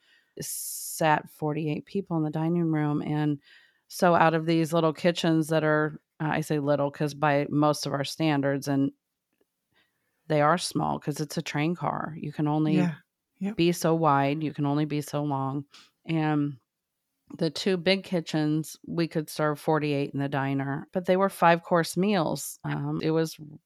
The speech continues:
Speaker 1: you know, chef-driven cuisine when we had our guests on board. But w-, I was also ultimately responsible for feeding the crew. So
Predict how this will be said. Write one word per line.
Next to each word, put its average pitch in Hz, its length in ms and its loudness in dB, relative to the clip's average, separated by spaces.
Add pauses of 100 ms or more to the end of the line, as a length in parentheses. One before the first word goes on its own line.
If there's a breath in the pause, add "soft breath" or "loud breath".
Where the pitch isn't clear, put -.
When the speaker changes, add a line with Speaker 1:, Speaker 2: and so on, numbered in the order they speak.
(460)
Speaker 1:
you 160 100 2
know, 143 220 -2
chef-driven 151 1500 0
cuisine 156 880 2
when 147 200 2
we 147 100 2
had 147 200 -2
our 139 100 -2
guests 151 320 -2
on 156 140 0
board. 143 360 0 (600 soft breath)
But 220 380 4 (180)
w-, 190 300 -10 (200)
I 185 100 -2
was 190 140 0
also 190 280 0
ultimately 170 500 -2
responsible 160 720 -4
for 156 160 -8
feeding 160 500 -4
the 143 80 -6
crew. 196 600 -4
So 165 580 0